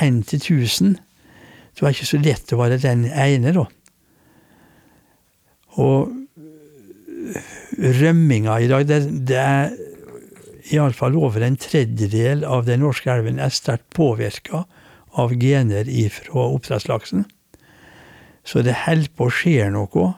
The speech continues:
med den norske villaksen. Og der er det all grunn til å, å være på vakt og prøve å rette tinga opp. Vi har, vi har veldig flinke fagfolk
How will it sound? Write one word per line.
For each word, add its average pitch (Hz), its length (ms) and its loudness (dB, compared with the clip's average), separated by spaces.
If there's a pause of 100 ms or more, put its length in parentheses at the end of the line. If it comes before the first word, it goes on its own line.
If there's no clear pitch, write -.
(200)
med 143 140 2
den 156 120 2
norske 170 280 0
villaksen. 139 540 -2 (920)
Og 135 180 2
der 120 280 2
er 117 120 0
det 151 140 0
all 127 300 0
grunn 123 280 2
til 120 200 0
å, 117 60 2 (240)
å 131 100 -2
være 120 200 0
på - 200 -2
vakt - 440 -6 (840)
og 135 180 0
prøve 135 720 2 (500)
å 131 200 2
rette 139 300 0
tinga 123 300 0
opp. 113 180 -4
Vi 123 220 0
har, 123 220 2 (440)
vi 117 180 0
har 123 220 0 (560)
veldig 135 260 2
flinke 139 500 0
fagfolk 131 680 -2